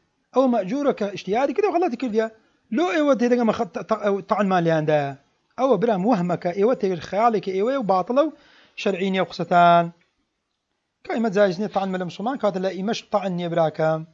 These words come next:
بل في كبار أئمة من الصحابة والتابعين ومن بعد من الأئمة المجتهدين وغيرهم، فإننا نعلم يقينا أن هؤلاء الأجلة كان يخطئ بعضهم بعضا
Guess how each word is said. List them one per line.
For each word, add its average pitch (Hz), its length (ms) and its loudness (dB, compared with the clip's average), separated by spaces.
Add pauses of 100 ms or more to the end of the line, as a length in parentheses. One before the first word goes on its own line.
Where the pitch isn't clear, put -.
(1400)
بل 214 140 4
في 233 140 -2
كبار 262 320 4
أئمة 240 240 2
من 226 180 0
الصحابة 233 380 4
والتابعين 226 400 4
ومن 214 160 -2
بعد 233 160 4
من 220 140 -4
الأئمة 226 260 -2
المجتهدين 208 400 -2
وغيرهم، 233 340 0
فإننا 220 380 -2
نعلم 226 300 4
يقينا 247 480 -2
أن 208 120 0
هؤلاء 208 360 4
الأجلة 220 420 0
كان 220 240 2
يخطئ 214 320 -2
بعضهم 262 300 2
بعضا 254 460 8